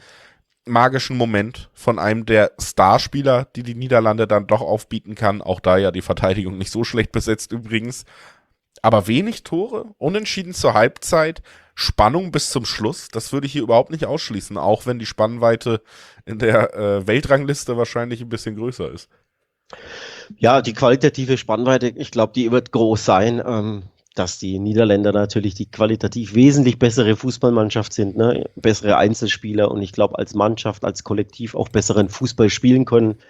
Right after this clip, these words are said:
Speaker 2: Das steht außer Frage. Die Rumänen kommen wirklich über die Geschlossenheit, über den Kampf, über die Leidenschaft, ne? Über die Emotionalität auch.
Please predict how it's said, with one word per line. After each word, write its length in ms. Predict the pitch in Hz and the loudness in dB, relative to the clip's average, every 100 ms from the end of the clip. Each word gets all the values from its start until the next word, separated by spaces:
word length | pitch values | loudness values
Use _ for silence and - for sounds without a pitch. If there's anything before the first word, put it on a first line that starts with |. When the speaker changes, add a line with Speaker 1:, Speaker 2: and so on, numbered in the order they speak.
| - - _ - | -20 -20 _ -2
Speaker 2:
Das 140 | 107 | 0
steht 180 | - 113 | 2 2
außer 240 | 98 113 | 2 0
Frage. 300 | - 101 110 | 2 2 2
Die 80 | 107 | -4
Rumänen 340 | 101 104 107 | -4 -2 -2
kommen 220 | 113 117 101 | 0 -2 0
wirklich 260 | 98 120 | -4 -6
über 120 | 107 | -4
die 100 | 110 | -4
Geschlossenheit, 560 | 113 110 104 101 120 117 | -2 -2 -2 0 -2 0
über 120 | 110 | 0
den 140 | 107 95 | 0 0
Kampf, 360 | 107 113 123 | 0 0 -2
über 180 | - 104 | -2 -2
die 100 | 107 | 2
Leidenschaft, 800 | 101 92 117 131 123 123 123 - | 2 4 2 0 -2 -2 -2 -2
ne? 100 | 143 | -2
Über 180 | 131 123 | 0 -2
die 220 | 113 - | -2 -2
Emotionalität 960 | 117 117 - 117 110 110 - 123 131 | 2 2 4 4 4 0 0 0 0
auch. 400 | - 131 139 - | 2 4 4 0